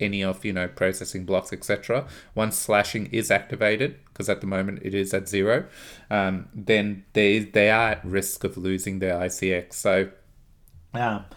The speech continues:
but this is where, again, these P reps like Protocol seven and stuff, they acknowledge this as a risk, and they put, they're putting steps in place so that, um, they would cover. So usually P reps should have,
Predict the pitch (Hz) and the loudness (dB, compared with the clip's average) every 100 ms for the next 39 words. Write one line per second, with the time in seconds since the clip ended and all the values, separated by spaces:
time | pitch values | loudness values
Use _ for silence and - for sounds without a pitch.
0 | - - - 135 135 147 143 135 127 113 | -20 -20 4 4 4 -2 0 4 8 8
1 | 117 117 104 104 - 135 110 101 - 101 | 6 2 2 -2 0 2 4 4 2 0
2 | 95 95 - 113 101 98 95 107 101 95 | 2 0 0 0 2 0 2 0 0 -8
3 | - 104 95 - - - - 113 110 107 | -2 0 0 -4 -20 -20 0 8 8 6
4 | 117 120 135 131 - 101 98 98 95 98 | 4 6 6 4 -2 -2 -2 -4 0 0
5 | 95 - - - - 104 98 95 101 101 | 0 -6 -12 -18 -2 -2 -2 0 2 2
6 | - - 107 - - - - 101 - 120 | 0 -2 -2 -2 -18 -14 -2 -2 0 -4
7 | 117 - - 113 - - 98 92 - 104 | -4 -8 0 0 0 -6 -8 -8 -2 2
8 | 98 98 - - 95 95 - - 101 90 | 4 2 -4 -2 0 0 -2 -6 -8 -6
9 | 92 90 98 95 - - 104 92 90 85 | -6 0 0 0 -6 -2 0 0 -2 -4
10 | 85 - 101 104 117 110 98 120 101 92 | -8 0 0 2 -2 -2 0 0 0 0
11 | - - 113 - 98 92 87 | -4 -4 -4 -2 0 -2 -4